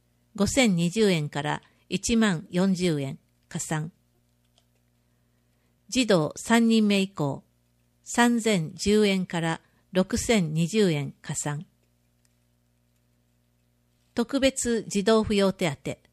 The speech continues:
提出期間、八月十二日から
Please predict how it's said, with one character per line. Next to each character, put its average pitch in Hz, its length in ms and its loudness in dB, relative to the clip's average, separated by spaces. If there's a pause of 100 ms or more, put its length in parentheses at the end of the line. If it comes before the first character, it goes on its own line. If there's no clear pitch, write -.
(960)
提 247 140 2
出 - 260 -6
期 - 160 -8
間、 165 300 -4 (480)
八 220 320 -2
月 233 360 0
十 226 220 2
二 233 140 2
日 220 300 -2
か 160 120 -2
ら 151 220 -2